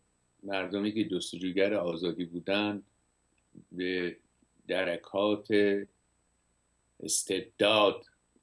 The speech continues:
فرو انداخت این امام به سر.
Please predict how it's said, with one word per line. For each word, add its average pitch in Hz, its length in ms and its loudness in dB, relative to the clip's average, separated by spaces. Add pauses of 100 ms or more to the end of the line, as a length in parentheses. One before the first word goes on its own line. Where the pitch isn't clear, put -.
(400)
فرو 92 220 -4
انداخت 85 600 -6 (760)
این 87 220 -10
امام 85 440 -6
به 80 60 -8
سر. 85 320 -4